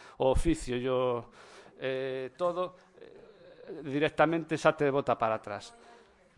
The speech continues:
Pero tamén o que si penso é que de alguna persoa a xente, cando che acepta que vayas a súa casa a gravarlle sobre estes temas, porque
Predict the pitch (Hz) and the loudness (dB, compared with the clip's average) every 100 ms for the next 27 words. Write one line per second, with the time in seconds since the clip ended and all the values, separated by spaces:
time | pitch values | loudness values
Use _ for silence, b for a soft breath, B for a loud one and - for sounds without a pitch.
0 | - 139 143 156 175 175 175 170 180 165 | -4 -4 0 0 2 0 0 -4 -4 6
1 | 185 180 - 170 160 147 160 160 143 156 | 6 6 0 -4 -2 -2 0 2 4 4
2 | 160 165 160 170 160 175 156 139 139 131 | 2 0 0 4 4 2 -4 -4 -4 -4
3 | 123 131 123 - 165 - 143 143 147 139 | -4 -4 -4 -4 -6 -4 -4 0 0 0
4 | 139 143 143 143 127 120 123 131 156 127 | -2 -2 0 -2 0 0 2 4 4 2
5 | 123 - 123 143 - 139 - 160 147 - | -4 -6 -4 -6 -6 -6 -4 -4 -4 -4
6 | - 131 - | -6 -10 -10